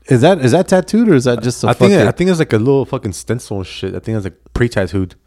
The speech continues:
Speaker 1: So it's not even, so it's, it's not even a real tattoo, right? It's probably just, like, a marker or some shit.
Speaker 2: Yeah, I think
Speaker 1: 'Cause
Speaker 2: he,
Speaker 1: I think you
Speaker 2: he
Speaker 1: gotta
Speaker 2: was
Speaker 1: be
Speaker 2: probably,
Speaker 1: really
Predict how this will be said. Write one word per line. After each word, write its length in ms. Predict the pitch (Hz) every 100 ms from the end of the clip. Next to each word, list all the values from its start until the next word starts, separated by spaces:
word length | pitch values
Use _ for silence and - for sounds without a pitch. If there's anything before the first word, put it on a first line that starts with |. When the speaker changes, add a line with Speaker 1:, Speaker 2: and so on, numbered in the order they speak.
| -
Speaker 1:
So 220 | 127 113
it's 100 | 107
not 160 | 131 135
even, 440 | 131 127 107 90 -
so 140 | - 123
it's, 260 | 120 -
it's 140 | 123 127
not 140 | 170
even 140 | 151 123
a 40 |
real 160 | 135 120
tattoo, 340 | 123 110 123
right? 140 | 104
It's 80 | 110
probably 180 | - 113
just, 120 | 104
like, 120 | 123 107
a 20 |
marker 380 | 95 110 135 120
or 40 |
some 140 | 120 127
shit. 180 | - 143
Speaker 2:
Yeah, 380 | 101 101 95 85
I 80 | 92
think 180 | - 110
Speaker 1:
'Cause 60 | 104
Speaker 2:
he, 60 | 123
Speaker 1:
I 40 |
think 260 | - 170 143
you 80 | 147
Speaker 2:
he 20 |
Speaker 1:
gotta 160 | 131
Speaker 2:
was 100 | 120
Speaker 1:
be 60 | 113
Speaker 2:
probably, 260 | 120 120
Speaker 1:
really 120 | 107